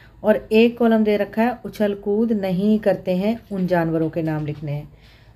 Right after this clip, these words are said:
तो यहाँ पर दे रखे हैं ये जानवरों के नाम, गाय, शेर, गधा, गिलहरी, हाथी, खरगोश, बिल्ली, चूहा, कुत्ता, ऊँट, घोड़ा, बंदर, हिरन, कंगारू।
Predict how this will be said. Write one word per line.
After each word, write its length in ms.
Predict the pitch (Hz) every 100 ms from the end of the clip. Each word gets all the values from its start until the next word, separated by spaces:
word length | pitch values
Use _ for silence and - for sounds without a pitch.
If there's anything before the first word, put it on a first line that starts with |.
| _ -
तो 80 | 233
यहाँ 340 | 240 220 208 208
पर 180 | 240
दे 200 | 220 208
रखे 240 | 202 202 220
हैं 100 | 220
ये 260 | 220 226
जानवरों 440 | 226 202 190 185 190
के 100 | 190
नाम, 300 | 180 165 170
गाय, 380 | 185 180 185 180
शेर, 360 | 180 180 180 170
गधा, 340 | 180 180 180
गिलहरी, 460 | 175 170 175 175 180
हाथी, 340 | 180 170 180
खरगोश, 500 | 175 180 170 190 254 - - - - -
बिल्ली, 300 | 202 196 214
चूहा, 360 | 208 190 185 185
कुत्ता, 360 | 185 - 190 180
ऊँट, 360 | 170 185 175
घोड़ा, 360 | 160 170 170 175
बंदर, 340 | 160 160 170 180
हिरन, 280 | 170 180
कंगारू। 520 | 240 180 147 139 135